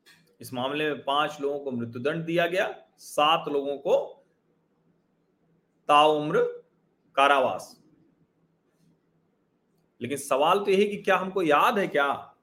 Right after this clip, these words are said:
फैजल शेख, आसिफ खान, कमाल अंसारी, एहतशाम सिद्दीकी, नवीद खान।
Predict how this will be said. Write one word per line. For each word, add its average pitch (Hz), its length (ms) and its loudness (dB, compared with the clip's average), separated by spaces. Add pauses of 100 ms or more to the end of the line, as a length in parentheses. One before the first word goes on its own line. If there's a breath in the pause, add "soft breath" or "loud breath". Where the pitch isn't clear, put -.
(1900)
फैजल 131 360 0
शेख, 135 580 -2
आसिफ 117 340 -6
खान, 139 460 -2
कमाल 120 340 -4
अंसारी, 135 560 -2
एहतशाम 117 480 -6
सिद्दीकी, 139 520 -8
नवीद 123 520 -4
खान। 143 300 2